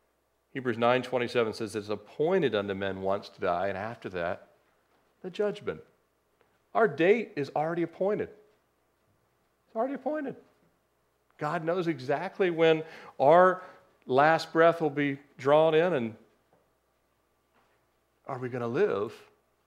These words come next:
yielded to the Christ, yielded to the Lord? Leonard Ravenhill said, "The surest thing in the world is not death and taxes. It's death and eternity. Yet we're so unconcerned."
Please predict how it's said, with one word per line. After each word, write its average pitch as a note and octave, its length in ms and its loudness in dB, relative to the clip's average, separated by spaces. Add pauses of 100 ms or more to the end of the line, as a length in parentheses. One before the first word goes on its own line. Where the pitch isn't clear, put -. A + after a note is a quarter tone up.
(340)
yielded C#3+ 600 -10
to A2 80 -16
the F#2+ 80 -16
Christ, - 540 -16 (320)
yielded E3+ 440 2
to C#3+ 60 -6
the C3+ 60 -2
Lord? A#2+ 360 2 (200)
Leonard E3 260 4
Ravenhill D#3 760 2
said, C#3 220 -2
"The C3 80 -2
surest F3+ 420 -2
thing E3+ 140 0
in D#3+ 60 -2
the D3+ 60 2
world E3 220 4
is D3+ 100 -2
not F#3+ 260 -4
death C3+ 200 2
and G#2+ 120 -6
taxes. F2+ 580 -10 (600)
It's - 120 -20
death B2 320 -4
and A2 60 -8
eternity. F#2+ 640 -12 (580)
Yet G#2+ 220 -10
we're F2+ 120 -12
so B2 440 -12
unconcerned." F2+ 880 -16